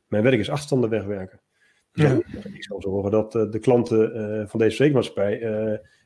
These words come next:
Speaker 1: enorm goed geholpen worden als ze, eh, helaas in de ellende terechtkomen. Dat zal ze niet snel zeggen misschien wel.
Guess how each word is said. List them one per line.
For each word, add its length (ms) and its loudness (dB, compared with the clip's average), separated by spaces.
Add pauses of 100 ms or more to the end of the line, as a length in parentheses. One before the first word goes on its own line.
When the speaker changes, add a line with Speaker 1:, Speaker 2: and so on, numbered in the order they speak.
Speaker 1:
enorm 340 6
goed 180 2
geholpen 300 2
worden 260 2
als 180 -2
ze, 280 -2
eh, 220 -10
helaas 320 -6
in 80 -6
de 60 -2
ellende 260 2
terechtkomen. 640 -6
Dat 140 -12
zal 160 -6
ze 80 -6
niet 100 -6
snel 140 -10
zeggen 240 -10
misschien 260 -12
wel. 140 -20